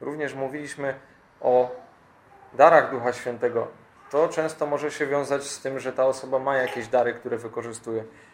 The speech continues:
Więc nie możemy na pewno zniechęcać tych osób, ale też jeżeli ta osoba ma jakieś potrzeby, pamiętajmy o tym, żeby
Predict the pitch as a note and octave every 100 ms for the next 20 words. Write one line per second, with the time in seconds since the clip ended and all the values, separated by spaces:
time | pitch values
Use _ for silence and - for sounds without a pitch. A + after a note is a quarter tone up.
0 | _ B2 C3 C3 - _ _ _ _ _
1 | _ C3+ D3 D3+ E3 D#3 D3+ D3 C#3 D3
2 | C#3+ D3+ C#3 D#3 D3+ C3 - B2+ B2 A#2+
3 | C3+ - - - C3 C3 C#3+ C#3+ - -
4 | C3 C3 D3+ D3 - D#3+ D#3+ D#3+ D#3 D3+
5 | D3 C#3+ - C3+ - D3+ C#3+ C#3+ D3 C3+
6 | D3+ G3 F3 D3+ D#3+ D#3+ D3 C3+ C#3 C#3+